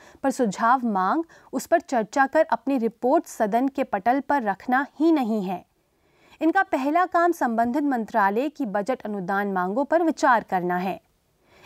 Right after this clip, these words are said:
इसके बाद इनके कार्यक्षेत्र में लोकसभा या राज्यसभा के सभापति द्वारा भेजे गए विधेयकों पर विचार करना होता है।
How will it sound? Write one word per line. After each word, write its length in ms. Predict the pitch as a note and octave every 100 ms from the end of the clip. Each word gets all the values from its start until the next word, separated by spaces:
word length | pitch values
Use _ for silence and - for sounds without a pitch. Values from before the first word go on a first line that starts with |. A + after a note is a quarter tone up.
| -
इसके 260 | - A3+
बाद 440 | F3 F#3+ A#3 C4+ A#3+
इनके 260 | A#3 G#3 G#3+
कार्यक्षेत्र 720 | - F3+ F3+ - B3+ A#3+ D4
में 260 | C#4+ D4 D#4+
लोकसभा 640 | G#3+ G#3+ - G3+ F3+ B3
या 160 | D4+ A#3+
राज्यसभा 680 | F#3+ F3+ F#3 - G#3 G#3 D4
के 280 | - D4+ F#4 - _
सभापति 680 | - G3+ E3+ A3+ A3+ C4 E4+
द्वारा 340 | B3+ A#3 A3+ A#3+
भेजे 420 | F#3+ G#3+ F#3+ D4+
गए 180 | D4+ D4
विधेयकों 680 | G#3+ F3+ G3 G#3 - D4
पर 240 | E4 B3+ - - _
विचार 340 | D4 - C#4 G#3+
करना 300 | G3 F3+ F3+
होता 300 | F#3+ F3 F3+
है। 260 | F3+ -